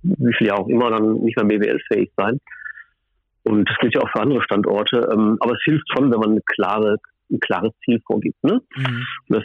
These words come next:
Speaker 1: ist in dem Fall ja die sechs Millionen und, ähm, eben die Halle. Und es gibt ja auch die an-, die andere Perspektive, ne? Es gibt eben Clubs, die auch, ähm, klare Vorgaben wünschen, explizit. Und deswegen auch unter anderem das Hallenthema. Da mussten wir jetzt schon irgendwie auch ein,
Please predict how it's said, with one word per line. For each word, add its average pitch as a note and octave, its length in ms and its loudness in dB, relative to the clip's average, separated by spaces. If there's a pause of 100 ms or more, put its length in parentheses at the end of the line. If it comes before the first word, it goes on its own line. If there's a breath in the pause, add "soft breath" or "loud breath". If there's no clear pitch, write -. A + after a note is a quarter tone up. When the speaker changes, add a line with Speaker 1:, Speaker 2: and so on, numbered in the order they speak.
Speaker 1:
ist - 180 0
in A#2+ 100 4
dem A#2+ 160 4
Fall A2+ 160 0
ja A2 60 2
die G#2 180 2
sechs A2 220 -4
Millionen G#2 580 2
und, F#2+ 340 0 (140)
ähm, F#2 240 2
eben F#2 240 2
die G2+ 120 2
Halle. G2 280 2
Und G2+ 220 -2 (600 soft breath)
es - 60 -20
gibt D#3 140 -2
ja D3 80 2
auch A#2 40 -2
die D3 100 4
an-, D3+ 320 4
die C#3+ 120 4
andere D3 240 2
Perspektive, G#2 600 0
ne? B2+ 80 2
Es E3 160 -2
gibt - 180 -2
eben A2 220 2
Clubs, - 260 -2 (120)
die B2 120 4
auch, A#2 240 0 (180)
ähm, A#2 280 2
klare A#2+ 420 -2
Vorgaben G#2+ 400 2
wünschen, D#3 340 2
explizit. - 600 -2 (800 loud breath)
Und A#2 180 2
deswegen B2+ 340 2
auch A#2+ 180 0
unter A#2+ 260 2
anderem A2+ 180 0
das - 140 -6
Hallenthema. G#2+ 520 2
Da F#2 80 0
mussten A#2+ 300 0
wir A2+ 60 2
jetzt A2+ 140 -2
schon C3 360 2
irgendwie A#2 440 4
auch A2 200 0
ein, A2 680 0